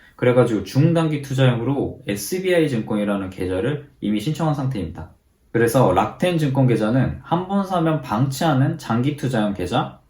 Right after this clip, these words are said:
에스비아이 증권은 중단기용으로 운영할 생각입니다. 그런데 중단기 투자를 해보려는 이유는 물론 돈도 돈인데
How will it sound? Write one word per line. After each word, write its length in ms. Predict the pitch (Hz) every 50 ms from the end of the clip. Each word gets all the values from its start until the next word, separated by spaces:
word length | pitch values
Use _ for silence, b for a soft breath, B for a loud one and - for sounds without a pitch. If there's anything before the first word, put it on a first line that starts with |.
| _ _ _ _
에스비아이 480 | - - 156 - - 143 147 151 139 131
증권은 640 | 127 123 104 101 110 113 131 139 113 87 80 -
중단기용으로 880 | - - 139 151 165 160 143 120 110 110 110 113 113 107 107 110 139 160
운영할 340 | 147 113 110 110 110 110 107
생각입니다. 640 | - 113 107 110 95 95 82 76 78 78 80 - - _ _ _ _ _ _ _ _ _ _
그런데 300 | - - 127 123 123 113
중단기 520 | - - - 147 165 175 175 175 170 165 156
투자를 340 | - 151 143 151 139 135 147
해보려는 400 | 160 160 165 156 156 147 127 104
이유는 520 | 95 95 95 120 139 135 - 76 - -
물론 220 | - 110 117 117 110
돈도 280 | - 123 135 165 175
돈인데 600 | 165 135 110 98 98 95 104 143 147 87 85 b